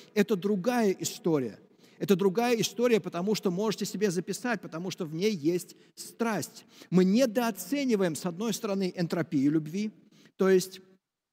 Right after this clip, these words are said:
любовь, как и всё в этом мире, стремится к разрушению. Любовь, как и всё в этом мире, стремится, стремится к хаосу, к-, стремится к тому, чтобы сойти на нет.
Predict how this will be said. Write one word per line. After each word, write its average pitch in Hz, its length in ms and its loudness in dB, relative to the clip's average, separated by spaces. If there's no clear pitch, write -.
любовь, 170 560 2
как 175 340 -6
и 175 100 0
всё - 460 0
в 147 100 0
этом 160 260 0
мире, 190 420 -4
стремится 185 580 -2
к - 80 -12
разрушению. 151 720 -6
Любовь, 170 380 4
как 196 180 -2
и 180 40 2
всё 226 320 0
в 196 60 0
этом 185 240 -2
мире, 214 240 0
стремится, 190 640 -2
стремится 196 540 0
к - 120 -12
хаосу, 160 540 -4
к-, - 60 -18
стремится 185 420 -2
к - 60 -12
тому, 196 280 -6
чтобы 175 280 -6
сойти 185 600 -4
на 175 200 0
нет. 160 480 -2